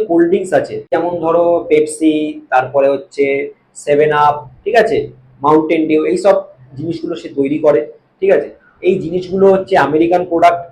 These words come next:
যারা বাংলাদেশের লোকজন তারা ভাবে যে এগুলো আমেরিকান প্রোডাক্ট, তো তার জন্য এটাকে বয়কট করা উচিত। তারা দেশীয় পণ্য বেশি বেশি করে ব্যবহার করবে, দেশের টাকা আমেরিকায় বেশি বেশি চলে যাচ্ছে। তো আমেরিকা তো আর ডাইরেক্ট বাংলাদেশে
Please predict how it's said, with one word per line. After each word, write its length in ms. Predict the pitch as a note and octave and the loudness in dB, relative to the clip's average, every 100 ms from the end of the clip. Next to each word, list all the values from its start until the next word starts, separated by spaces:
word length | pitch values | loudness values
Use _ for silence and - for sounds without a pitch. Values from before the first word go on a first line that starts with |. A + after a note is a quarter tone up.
| _ - - | _ -20 -2
যারা 140 | - - C3 | 0 2 2
বাংলাদেশের 440 | C#3+ D3 D3+ D#3 D3+ | 2 0 -2 2 2
লোকজন 300 | D3+ D#3 D#3+ | 2 0 0
তারা 180 | C#3 C#3 | 2 4
ভাবে 300 | C#3 C3 C#3 D3 D3+ D3 C#3+ | 2 0 2 2 2 0 -4
যে 80 | D3 C#3+ | -2 -2
এগুলো 160 | C#3+ C3+ | 0 0
আমেরিকান 320 | C3+ D3 D#3 D3+ | 0 -4 -4 -6
প্রোডাক্ট, 300 | E3 F#3 D#3+ - _ _ _ - | 0 2 2 -2 _ _ _ -4
তো 60 | C3+ C3+ C3 | -2 0 0
তার 140 | C#3 C#3 | 0 0
জন্য 120 | D#3+ | -2
এটাকে 200 | D#3 D#3+ C#3 | 0 0 0
বয়কট 280 | C3+ D3+ D3+ D#3 | 0 2 0 4
করা 120 | D3+ | 2
উচিত। 140 | D3 D#3 | 2 -2
তারা 140 | C3 C3 B2+ | -2 -2 -4
দেশীয় 220 | B2 D3+ D3+ | -4 -2 0
পণ্য 140 | D3 C#3+ | -4 -6
বেশি 140 | C3 D#3 | -10 -10
বেশি 120 | D3 C#3+ | -14 -8
করে 140 | D3 | -4
ব্যবহার 300 | C#3 C3+ D3 C#3+ | -2 0 0 0
করবে, 220 | C#3+ C#3+ C#3+ C3 | -2 0 0 0
দেশের 260 | A#2+ C#3+ C#3+ | -6 -6 -2
টাকা 220 | C3+ C#3+ C#3+ C3+ - - B2 | 0 4 4 2 -2 -12 -10
আমেরিকায় 360 | C3+ C#3+ C#3+ C3 | -6 0 0 0
বেশি 140 | C3 | -6
বেশি 140 | C#3 C#3+ | -14 -10
চলে 160 | C#3+ C#3 C3+ | -4 -2 -2
যাচ্ছে। 300 | - - C3+ - _ _ _ _ | -4 -12 -14 -14 _ _ _ _
তো 40 | D3 C#3 | -4 -2
আমেরিকা 320 | D#3 F3+ F#3 F#3+ | 2 2 4 4
তো 100 | G3 | 4
আর 60 | F#3+ D#3 | 4 6
ডাইরেক্ট 340 | D#3+ F3+ - - - _ _ _ _ - | 6 6 4 -4 -18 _ _ _ _ -4
বাংলাদেশে 480 | C3+ D3 E3 F3 | 0 2 2 2